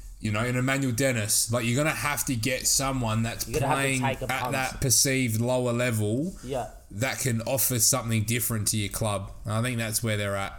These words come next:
Speaker 1: They need
Speaker 2: I,
Speaker 1: to try
Speaker 2: I
Speaker 1: and take
Speaker 2: actually
Speaker 1: someone
Speaker 2: think
Speaker 1: who's
Speaker 2: Dennis
Speaker 1: scoring
Speaker 2: would be,
Speaker 1: goals.
Speaker 2: I would, I, I actually think Dennis would suit,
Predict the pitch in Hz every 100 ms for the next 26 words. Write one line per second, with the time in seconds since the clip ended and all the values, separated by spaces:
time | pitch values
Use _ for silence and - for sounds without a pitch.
0 | - 110 110 156 196 - 131 123 - 113
1 | - 120 - 113 143 143 127 113 110 107
2 | 107 104 - - - - 165 196 170 -
3 | 151 156 156 156 175 170 160 120 123 123
4 | 113 110 123 135